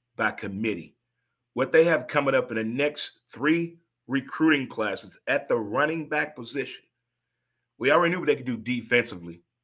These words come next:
We know what that offensive line has done in the past. But this running back by committee, what they have coming, the state of Georgia is on to something.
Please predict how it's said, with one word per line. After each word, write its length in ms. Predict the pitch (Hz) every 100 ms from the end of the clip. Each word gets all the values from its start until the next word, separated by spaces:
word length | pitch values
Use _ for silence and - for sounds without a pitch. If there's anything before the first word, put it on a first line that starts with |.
| _ _ _ _ _ _
We 120 | 117 123
know 140 | 135
what 160 | 160 156
that 180 | 139
offensive 540 | 135 127 - 123 117 107
line 260 | 117 113
has 300 | 104 127 127
done 240 | 98 123 113
in 120 | 110
the 80 | 95
past. 520 | - 107 92 - - _ _ _ _ _ _ _ _ _ _ _ _ _
But 200 | 123 120
this 220 | 131 123 98
running 420 | 110 151 185 180
back 340 | 160 160 -
by 160 | 135 120
committee, 420 | - 110 135 135
what 260 | 117 120 113
they 140 | 135
have 260 | 131 123 -
coming, 340 | 139 147 147 _ _ _ _ _ _
the 60 |
state 280 | 107 - 170
of 120 | 151
Georgia 380 | 113 139 143 127
is 100 | 110
on 160 | 127 127
to 80 | 104
something. 280 | - 92